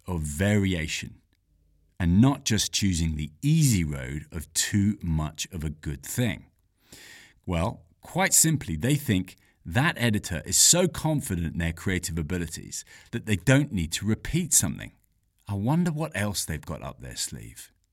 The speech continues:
I've had many directors talk to me about, you know, a specific look or feel or intelligent touch I created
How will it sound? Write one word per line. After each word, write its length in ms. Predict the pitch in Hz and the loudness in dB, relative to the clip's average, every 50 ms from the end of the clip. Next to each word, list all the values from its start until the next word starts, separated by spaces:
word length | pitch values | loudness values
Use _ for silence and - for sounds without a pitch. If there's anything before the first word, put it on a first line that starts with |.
| _ _ _ _ _ _ | _ _ _ _ _ _
I've 200 | - - 165 135 | -2 0 0 2
had 180 | 151 139 113 104 | 4 2 4 6
many 260 | 110 131 160 190 156 | 8 8 10 8 8
directors 600 | 113 104 92 85 82 71 - - - 85 - - | 6 4 2 0 0 -2 -6 -8 -6 -6 -6 -4
talk 260 | - 113 107 104 - | -2 -2 -4 -4 -4
to 100 | - - | -4 -4
me 220 | 82 78 73 71 64 | -4 -2 -2 -4 -6
about, 440 | 69 - 87 85 82 80 69 - - _ _ | -8 -6 -4 -4 -4 -4 -6 -10 -14 _ _
you 140 | - 101 92 | -6 -4 -4
know, 160 | 85 78 78 | -2 -2 -2
a 40 | 78 | -4
specific 680 | - - - 95 - - - 120 - - 92 82 - | -4 -4 -2 0 2 2 4 2 0 -2 -6 -6 -2
look 400 | 101 107 113 110 113 117 - - | 2 2 2 2 2 -2 -8 -8
or 100 | 87 76 | -8 -8
feel 480 | - - - 113 107 107 107 107 104 90 | -8 -4 0 2 4 4 4 4 2 0
or 260 | 82 82 80 80 - | 0 -2 -2 -4 -4
intelligent 680 | 87 85 82 - - 101 104 101 85 - 82 82 - - | -4 -4 -4 -2 -2 -2 -2 -2 -2 -2 -4 -4 -4 -6
touch 420 | - - 110 - - - - - | -6 -6 -6 -6 -6 -8 -8 -6
I 80 | 78 76 | -6 -8
created 680 | - - - 101 101 113 117 110 - - 69 65 67 | -8 -8 -4 0 0 2 0 0 -2 -6 -8 -8 -10